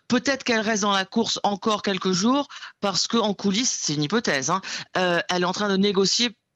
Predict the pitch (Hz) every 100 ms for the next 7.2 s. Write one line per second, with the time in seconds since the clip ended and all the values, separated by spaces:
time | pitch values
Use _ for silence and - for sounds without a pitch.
0 | _ 165 156 185 196 214 254 247 254 -
1 | 285 - - - 214 226 220 190 185 170
2 | 214 240 - - - - _ 190 190 180
3 | 170 160 160 170 175 190 175 - 170 196
4 | - 170 175 170 - _ _ _ _ _
5 | 135 131 - - 147 127 135 156 151 170
6 | 170 160 170 - 143 139 165 160 156 151
7 | 151